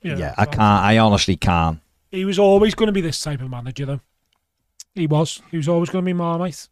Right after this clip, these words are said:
Speaker 1: for Everton fans.
Speaker 2: Oh, he is Marmite, isn't he?
Speaker 1: Like, for that, and if he keeps making stupid comments like he did before,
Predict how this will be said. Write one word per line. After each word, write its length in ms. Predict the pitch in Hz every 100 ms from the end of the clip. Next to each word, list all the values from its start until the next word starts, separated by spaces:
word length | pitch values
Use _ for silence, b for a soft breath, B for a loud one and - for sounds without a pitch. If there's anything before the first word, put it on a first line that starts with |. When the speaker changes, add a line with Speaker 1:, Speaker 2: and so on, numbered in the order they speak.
| _
Speaker 1:
for 140 | - 165
Everton 260 | 151 170
fans. 180 | 143 165
Speaker 2:
Oh, 100 | 160
he 100 | 214
is 140 | 151 151
Marmite, 360 | 160 156 160 147
isn't 180 | 135 139
he? 60 | 156
Speaker 1:
Like, 240 | 143 131 -
for 80 |
that, 240 | 156 147 175
and 240 | 160 160 - _ _ _ _ _ _ _ _ -
if 80 |
he 200 | 160 180
keeps 340 | 175 - 208 156
making 260 | 202 180
stupid 360 | 165 185 165 151
comments 600 | - 147 165 147 - -
like 160 | 156 139
he 80 | 135
did 220 | 143 123
before, 540 | 135 - 139 143 143